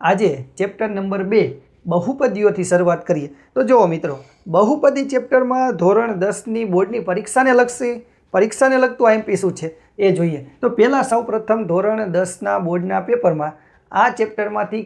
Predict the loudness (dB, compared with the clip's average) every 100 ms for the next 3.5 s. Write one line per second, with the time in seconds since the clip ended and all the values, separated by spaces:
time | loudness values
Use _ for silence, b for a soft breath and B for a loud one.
0 | -2 2 2 0 -2 -4 -6 -8 -4 -2
1 | 0 2 0 0 0 -2 -6 -12 _ _
2 | -2 2 6 6 6 2 2 -4 -8 b
3 | b b -4 -2